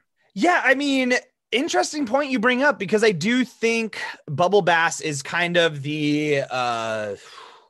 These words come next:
I don't wanna say, I don't wanna say that term, is kind of the, uh,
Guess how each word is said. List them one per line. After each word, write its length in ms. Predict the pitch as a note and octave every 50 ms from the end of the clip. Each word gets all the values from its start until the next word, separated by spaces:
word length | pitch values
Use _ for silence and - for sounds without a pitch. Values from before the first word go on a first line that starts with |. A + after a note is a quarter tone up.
| _ _ _ _ _ _ _ _ - - D#3+
I 340 | D#3+ E3 D#3 D#3 D3+ D#3 D3
don't 160 | E3 E3 D#3
wanna 160 | D3 C#3+ C3+
say, 160 | C3+ - D#3 - -
I 60 | D3+
don't 260 | C3+ D#3 E3 D#3+ D3+
wanna 160 | C#3+ C#3 B2+
say 160 | - - A#2+
that 180 | A2+ G#2+ G#2+ -
term, 340 | - B2 A#2 A2 G#2+ G2+ - _ _ _ _ _
is 180 | - - F3+ C#3+
kind 400 | - - - G#3+ G#3 A3 A3+ G#3+
of 500 | A3 A3 A3 G#3 F#3+ F3 C#3 C3+ D3 D3+
the, 800 | D#3+ F#3 F#3 F3+ F3+ F3 F3 F3 E3+ E3+ E3 D#3+ D#3+ D#3 A#2+ -
uh, 420 | B2 C#3+ C#3+ C#3 C#3 C3+ C3+ C3+